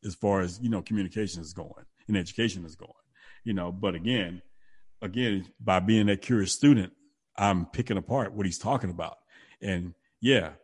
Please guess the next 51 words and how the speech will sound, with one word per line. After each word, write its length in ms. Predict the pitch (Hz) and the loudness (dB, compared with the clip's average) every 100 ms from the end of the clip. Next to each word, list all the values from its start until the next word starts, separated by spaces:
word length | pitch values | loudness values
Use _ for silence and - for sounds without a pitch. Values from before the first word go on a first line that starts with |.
| _ - | _ -4
I'm 160 | 107 | 0
experienced 480 | 104 - 107 98 95 | 0 -2 -2 -2 -4
with 140 | 87 - | -8 -2
this. 240 | 151 123 | -2 -4
Okay, 280 | 110 - 95 | -8 -6 -4
I've 200 | 95 107 | 0 2
understood 400 | 101 92 113 101 | 2 2 -2 2
this. 220 | 107 90 | 0 2
We've 160 | 107 98 | 0 2
been 140 | 104 | 2
there 80 | 98 | 0
before. 220 | 92 101 92 | -2 -2 -2
He's 140 | 85 | -2
talked 240 | 98 92 | -2 -2
about 180 | 95 85 | -4 -6
that 100 | 90 | -6
before. 340 | 82 - 82 - - - | -10 -12 -12 -14 -20 -12
But 100 | 90 | -2
he 120 | 95 | 6
never 180 | 139 131 | 6 6
talked 240 | - 107 101 | 2 -4 -4
about 240 | 90 - | -8 0
this, 260 | 165 151 143 - _ - | 2 2 -2 -14 _ -14
uh, 40 | 110 143 110 | -14 -14 -12
pertaining 340 | 139 175 135 | 0 2 2
to 100 | 92 | 0
that. 200 | 85 80 _ - - - 104 | -6 -8 _ -20 -20 -14 -4
So 340 | 101 82 82 - 110 | -2 -2 -6 -10 4
do 160 | 127 | 4
tell. 500 | 123 151 127 82 - _ _ - 113 | 6 4 4 0 -10 _ _ -8 -2
I 120 | 107 | 4
wanna 180 | 120 107 | 6 6
hear 140 | 101 | 6
more, 440 | 98 135 107 82 - - - | 6 6 4 0 -14 -20 -8
you 100 | 117 | -4
know, 140 | 101 98 | -2 -2
and 100 | 104 | -2
then 80 | 104 | -4
I'm 80 | |
taking 300 | 95 160 123 104 | -2 -4 -2 -4
the, 180 | 95 95 | -4 -6
in 120 | 101 | -6
those 160 | 90 | -6
experiences, 380 | 92 - 131 92 | -8 -2 -2 0
and 100 | 90 | -2
that's 140 | 98 - | -2 -2
helping 320 | 92 87 87 | -4 -2 2
me 260 | 104 98 | 2 2
as 240 | - 101 85 | -2 -4 -4
an 80 | 82 | -8
instructor 580 | - 98 85 - 87 | -8 -6 -8 -10 -16